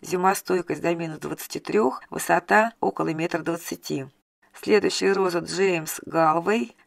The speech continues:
Цветок от светло-розового до темно-розового в центре. Розетка видная до квадратного, густо-махровый,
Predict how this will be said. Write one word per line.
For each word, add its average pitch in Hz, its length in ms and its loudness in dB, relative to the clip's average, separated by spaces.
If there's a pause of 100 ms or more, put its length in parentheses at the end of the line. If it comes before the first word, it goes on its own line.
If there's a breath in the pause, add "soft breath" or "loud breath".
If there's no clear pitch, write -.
Цветок 196 380 2
от 165 160 4
светло-розового 170 920 2
до 170 160 4
темно-розового 160 880 2
в - 80 -14
центре. 170 600 -2
Розетка 175 440 4
видная 190 380 0
до 170 100 0
квадратного, 202 760 2
густо-махровый, 180 920 0